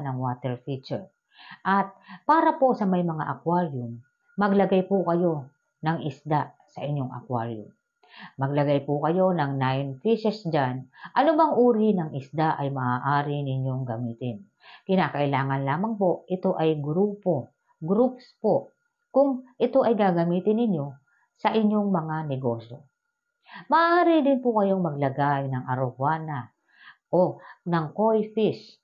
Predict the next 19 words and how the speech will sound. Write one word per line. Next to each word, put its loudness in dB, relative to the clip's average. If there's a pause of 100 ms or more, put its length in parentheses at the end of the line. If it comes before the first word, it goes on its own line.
(760)
At 0
pakatandaan -2
lamang -4
nating -4
mabuti -4 (640)
na 2
ito 2
po 0
ay 0
palagi 2
ninyong -4
lilinisin -2 (480)
upang 0
hindi 2
ito 0
makapag-attract -6 (460)
ng -2
negative -2
energy. -12